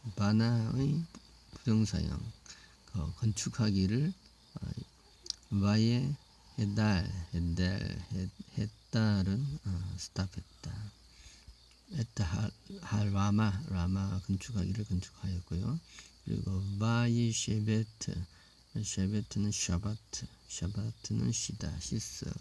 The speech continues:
디시스, 디지스트, 레스트,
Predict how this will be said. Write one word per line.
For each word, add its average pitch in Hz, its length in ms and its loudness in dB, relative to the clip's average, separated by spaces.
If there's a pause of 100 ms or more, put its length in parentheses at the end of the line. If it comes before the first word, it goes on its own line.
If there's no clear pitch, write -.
(580)
디시스, - 880 -4 (400)
디지스트, 110 640 0 (160)
레스트, - 440 -4